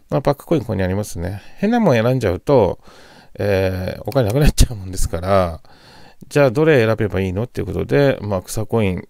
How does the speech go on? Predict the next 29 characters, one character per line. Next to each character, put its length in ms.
投 180
資 120
法 140
の 80
で 80
す 120
ね、 180
草 180
コ 160
イ 40
ン 60
の 80
選 240
定 200
方 240
法 220
の、 280
え 160
ー、 20
初 200
級 200
編 240
と 180
上 200
級 320
編 320
の 100
二 220
つ 320